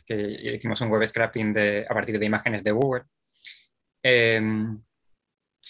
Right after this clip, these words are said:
luego, pues, hicimos un research muy <laughs> extenso de redes, a ver qué red era mejor. Empezamos con pruebas de cuatro clases, luego con quince. Eh, y lue-, y luego, pues, estuvimos, bueno,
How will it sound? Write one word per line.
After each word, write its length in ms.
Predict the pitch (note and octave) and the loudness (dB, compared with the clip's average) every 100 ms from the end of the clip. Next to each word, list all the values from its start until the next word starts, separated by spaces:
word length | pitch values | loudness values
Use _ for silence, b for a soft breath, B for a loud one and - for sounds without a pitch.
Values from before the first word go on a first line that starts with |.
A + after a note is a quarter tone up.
| B _ | B _
luego, 560 | C3+ B2 A2+ A2 A#2+ A2+ | 2 4 4 4 2 2
pues, 680 | A#2 A2+ A2+ G#2 - - | 2 4 2 0 -2 -6
hicimos 460 | - A2+ A#2 G#2+ - | -6 -6 -4 -4 -2
un 380 | A#2 G#2+ G#2 G2+ | -2 -2 -2 -2
research 580 | A2 - A2 G#2+ - - | -2 2 2 0 -4 -6
muy 460 | A#2+ G#2+ G#2 G#2 G2 | -4 -2 0 0 -2
<laughs> 40 | |
extenso 600 | F#2+ - - G2+ - G2+ | -4 -8 -6 -4 -2 0
de 320 | G2 G2+ G2+ - | 2 4 2 2
redes, 380 | A2+ A#2+ A#2 A2 | 4 4 2 0
a 60 | |
ver 120 | G#2 G2+ | -2 -2
qué 100 | - | 0
red 260 | G#2 G#2 - b b _ | 0 0 -4 b b _
era 180 | A#2+ A2 | 0 2
mejor. 500 | G#2 - C3 C#3 C#3 | 2 2 0 2 -2
Empezamos 600 | - A2+ A2 G#2+ G#2 G2+ | -6 -8 -8 -4 -4 -4
con 140 | A#2+ G#2 | -2 0
pruebas 260 | G#2 G2+ | 0 2
de 160 | A2+ G#2 | 0 0
cuatro 480 | G#2 - G#2 G#2 - | -2 -2 -4 -4 0
clases, 680 | B2+ D#3+ - D#3 D3+ - B B B _ - | 0 2 0 -4 -10 -16 B B B _ -2
luego 340 | A#2 G#2+ - | 0 0 -4
con 180 | G#2 F#2+ | -8 -2
quince. 680 | C3 D3+ D#3 - C#3+ C#3+ - B B B B _ _ _ | 0 0 -2 -2 -2 -4 -10 B B B B _ _ _
Eh, 840 | D3+ D3 C3+ B2+ B2 B2 A#2+ A2+ - | 4 6 8 8 6 6 4 2 0
y 120 | C3+ | -2
lue-, 320 | A2+ A#2 - - | 2 2 2 0
y 200 | B2+ A#2 | -2 0
luego, 340 | A2 A#2 A#2+ | 2 0 0
pues, 240 | C#3 A#2+ A2+ | 2 0 0
estuvimos, 640 | - A2 A2 A2+ G#2+ G#2 | -6 -6 -4 0 -2 -2
bueno, 460 | C3 A#2 G2 G2+ | -2 -2 -2 -8